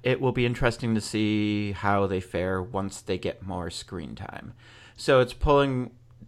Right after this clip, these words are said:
uh, Doctor Martin Stein, who is Firestorm. It's pulling Ray Palmer, who is the Atom. It's pulling Sarah Lance, who is Black Canary. Uh, Hawk Girl is appearing.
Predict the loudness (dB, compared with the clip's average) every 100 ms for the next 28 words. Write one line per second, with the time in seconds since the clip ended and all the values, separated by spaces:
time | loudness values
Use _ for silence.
0 | -20 -20 -20 _ -20 -20 -6 2 4 6
1 | 4 4 4 4 4 2 0 -2 -2 2
2 | 4 4 0 -4 -8 -12 -2 0 0 0
3 | -2 -2 -6 -10 0 2 2 0 0 0
4 | -4 -12 -20 -20 -20 -20 -20 -20 _ 4
5 | 4 4 4 4 4 4 4 4 4 2
6 | 2 0 -2 -2 2 4 2 -2 -6 -12
7 | -20 -20 -4 0 0 0 2 2 2 0
8 | 0 -2 -6 -8 -6 -4 -6 -6 -8 -8
9 | -8 -2 0 0 0 -4 -12 -20 -20 -20
10 | -20 -8 -4 -2 -2 -4 -8 0 0 2
11 | 0 2 4 4 0 -6 -20 -8 -6 -4
12 | -2 0 0 -2 -6